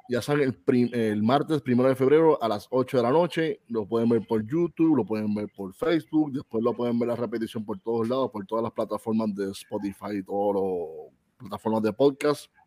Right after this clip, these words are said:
Ya saben, los esperamos el próximo martes. Y ahora vamos para atrás otra vez. So, Renee,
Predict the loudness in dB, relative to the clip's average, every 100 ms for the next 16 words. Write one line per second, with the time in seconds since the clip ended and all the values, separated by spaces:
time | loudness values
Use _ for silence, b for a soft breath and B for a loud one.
0 | _ _ _ -20 -10 -4 -2 4 8 8
1 | 6 2 -12 _ _ _ _ _ -6 -6
2 | -4 -2 0 2 2 0 -2 -2 0 0
3 | 2 0 -6 _ _ _ _ _ _ 2
4 | 6 6 6 4 4 0 -16 _ b b
5 | b b b -4 0 2 2 2 0 2
6 | 2 4 2 0 -4 -8 -4 0 2 2
7 | 0 -8 _ _ _ _ -2 4 8 8
8 | 6 4 -2 -6